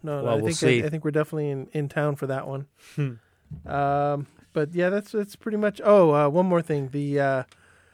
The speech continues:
Speaker 1: Showtime is
Speaker 2: Yeah.
Speaker 1: going to, um, put out a, uh, documentary on, uh, Hector Macho Camacho.
Speaker 2: Yeah.
Speaker 1: You know,
Speaker 2: Yeah.
Speaker 1: it, uh, it looks like it's gonna be pretty good.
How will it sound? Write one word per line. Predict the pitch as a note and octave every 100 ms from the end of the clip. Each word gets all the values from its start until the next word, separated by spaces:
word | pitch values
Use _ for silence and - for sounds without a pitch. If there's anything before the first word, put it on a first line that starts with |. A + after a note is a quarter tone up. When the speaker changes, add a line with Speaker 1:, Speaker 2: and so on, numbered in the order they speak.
| _ _ _
Speaker 1:
Showtime | - F#3+ F#3+ F3 A2+ - -
is | D#3+
Speaker 2:
Yeah. | G#2+ G2+
Speaker 1:
going | D#3+
to, | D#3 F3 D#3+ D#3 D3+ D#3+
um, | C#3+ C#3 C3 C3 B2+ B2+ - - _ _ _ _ _ _ _ _ _
put | - E3+
out | D#3 D#3
a, | D3 C#3+
uh, | C#3 C3 B2+
documentary | C3 D3+ D#3+ D#3 D#3 E3
on, | C#3+ C3+ C#3
uh, | C3+ B2+ A#2+ - - - _ _ _
Hector | E3+ E3 D#3+
Macho | D3 D3 D#3+
Camacho. | E3 D#3 D#3 F3+ F3+
Speaker 2:
Yeah. | A#2+ A#2+ G#2+ - _
Speaker 1:
You | -
know, | B2
Speaker 2:
Yeah. | A#2 G#2+ - _ _
Speaker 1:
it, | - D3+ C#3+ D#3
uh, | C#3+ C3+ C3+ C#3+ -
it | E3+
looks | F3 F3
like | F3+ F3
it's | D#3+
gonna | D#3+
be |
pretty | D3+ D#3+ C#3+
good. | D#3+ D#3+ D#3